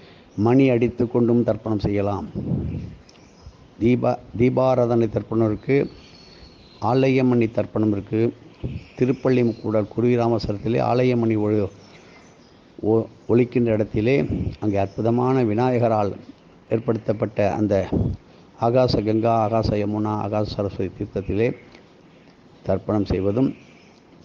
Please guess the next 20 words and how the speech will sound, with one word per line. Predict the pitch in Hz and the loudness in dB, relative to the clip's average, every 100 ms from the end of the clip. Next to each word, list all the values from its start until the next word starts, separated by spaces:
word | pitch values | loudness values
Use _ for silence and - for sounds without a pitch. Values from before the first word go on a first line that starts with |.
| - - - - - - - - - - - - - | -20 -20 -20 -20 -20 -20 -20 -20 -20 -20 -20 -20 -12
கயை | 107 123 135 147 147 - | 0 4 6 6 4 2
கரை | 120 127 123 | 2 4 2
என்கின்ற | 107 110 107 127 135 139 - - - | 2 0 0 2 2 0 -8 -10 0
கேக்கரையில் | 117 120 135 123 120 117 117 - - - - - - | 0 2 0 2 2 2 -2 -8 -20 -20 -20 -14 -6
ராமருடைய | 101 110 127 127 113 113 95 | -2 2 2 2 2 0 2
கோதண்டராமர் | 110 127 127 120 117 110 | 2 2 2 2 2 2
ஆலயத்திலும், | 104 107 104 - 107 190 - - | 0 0 -2 0 0 0 -4 -8
அதன் | 101 101 | -4 -2
அருகிலே | 95 107 113 117 135 | -2 0 2 2 2
உள்ள | 117 110 107 | 2 0 -2
விசாலாட்சி | 92 120 120 113 - 98 | -2 -2 0 -2 -2 -6
விஸ்வநாதருடைய | 92 - 110 113 107 101 92 98 - - - - - - - - - - | -6 -4 -2 0 0 -2 -4 -6 -8 -12 -18 -20 -20 -20 -20 -20 -10 -4
முக்தி | 110 - 127 | -2 -2 -4
கஷேத்திரத்திலும் | - 120 - 104 101 104 98 - 87 - - | -2 -2 0 -4 -2 -2 -2 -2 -6 -8 -8
தர்ப்பணம் | 95 92 98 92 | -8 -6 -4 -4
கொடுக்கலாம். | 92 95 95 | -6 -6 -6
இதெல்லாம் | 98 107 117 | -2 0 0
திருவாரூருக்கு | 107 120 123 104 101 | 0 2 2 0 -2
அருகிலே | 104 110 117 | 0 0 0
இருக்கு. | 98 - | -2 -10